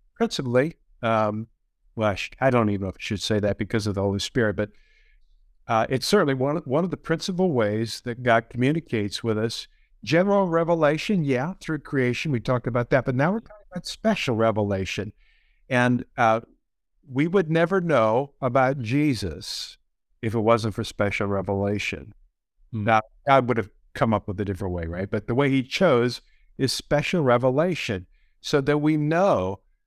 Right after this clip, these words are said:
Speaker 1: that, uh, Jesus, that God became a ma-, all the things, you know, we'll go through the gospel, but, you know, all the things that we want to help people understand and grow in their faith. So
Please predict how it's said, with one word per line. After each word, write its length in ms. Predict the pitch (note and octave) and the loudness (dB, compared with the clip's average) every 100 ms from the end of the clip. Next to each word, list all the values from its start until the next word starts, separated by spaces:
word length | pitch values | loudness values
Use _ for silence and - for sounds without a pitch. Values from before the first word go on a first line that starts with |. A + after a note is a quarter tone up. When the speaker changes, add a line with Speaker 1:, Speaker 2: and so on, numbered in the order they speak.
| _ - | _ -2
Speaker 1:
that, 380 | B2 A#2 A#2 _ _ | 2 2 0 _ _
uh, 240 | B2 A2+ A#2+ _ D#3 | 0 0 0 _ -12
Jesus, 720 | A#2+ - C#3 E3 - G2+ G2+ - | -10 -2 0 0 0 -2 -2 -2
that 200 | A#2+ A#2 | -2 2
God 240 | B2 C3+ | 2 4
became 420 | B2 A2 - A#2+ | 0 -2 0 2
a 60 | G#2+ | 2
ma-, 280 | A2 A#2+ B2+ | 0 0 2
all 180 | C3+ C3 | 2 2
the 120 | A2+ | 0
things, 460 | - A2 G#2 - _ _ | -2 -4 -6 -12 _ _
you 80 | - | -10
know, 140 | A#2 A2 | -2 0
we'll 100 | G#2+ | 0
go 140 | A2 | 0
through 160 | A2 G#2 | 0 -4
the 100 | G2 | 0
gospel, 460 | A2 A2+ - - | 4 4 2 -8
but, 160 | G2+ G#2+ | -4 -2
you 100 | C#3+ | 0
know, 100 | A#2+ | 2
all 140 | G#2+ A2+ | 2 2
the 100 | A2+ | 0
things 360 | - A#2 A#2 | 0 -2 0
that 140 | A#2+ A2 | 0 0
we 220 | A2 G#2+ - _ _ _ _ _ | 0 -2 -8 _ _ _ _ _
want 220 | A#2 A#2+ | 2 4
to 60 | A#2 | 4
help 240 | A#2 B2+ | 2 0
people 320 | - A#2 A#2 | 0 0 4
understand 760 | A2+ A2+ A2 - - D#3 C3+ G2 | 4 4 -2 -4 -6 -2 -2 -2
and 160 | G2+ G#2+ | -2 0
grow 200 | A2+ A2 | 2 2
in 60 | |
their 120 | G#2+ | 0
faith. 380 | G2 - D3+ - - | -2 -2 -2 -4 -10
So 520 | - B2+ A2 G#2+ | -2 4 4 4